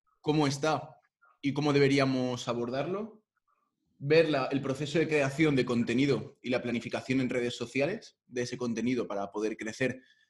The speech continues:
aprovechándolo realmente de una forma útil, no publicar por publicar, ni conseguir seguidores por conseguir seguidores. Y luego ver qué tipo de campañas tendríamos que tener activas y qué tipo de, bueno,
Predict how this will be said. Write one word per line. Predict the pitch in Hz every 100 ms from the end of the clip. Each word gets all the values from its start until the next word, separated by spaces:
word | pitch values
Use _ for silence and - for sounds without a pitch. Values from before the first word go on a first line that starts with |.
| _ _ - - _ _
aprovechándolo | 139 135 123 123 151 160 143 107 110 - _ -
realmente | 123 127 131 135 147 120
de |
una | 113
forma | 113 120 117 127
útil, | - 190 135
no | 110
publicar | 117 113 104
por | 107 -
publicar, | 107 110 120 151
ni | 131 117
conseguir | 113 - 110 107
seguidores | 107 110 117 135
por | 120
conseguir | 104 104 117 113
seguidores. | 120 127 156 196 - _ _ _ -
Y | 165
luego | 170 175
ver | 160 165 175
qué | 147
tipo | 147 143
de | 139
campañas | 139 139 139 151 160
tendríamos | 135 123 123 123
que | 123 117 117
tener | 117 117 113
activas | 110 151 151 160 -
y |
qué | 123
tipo | 123 117 113
de, | 113 113 - _ _ _
bueno, | - 139 107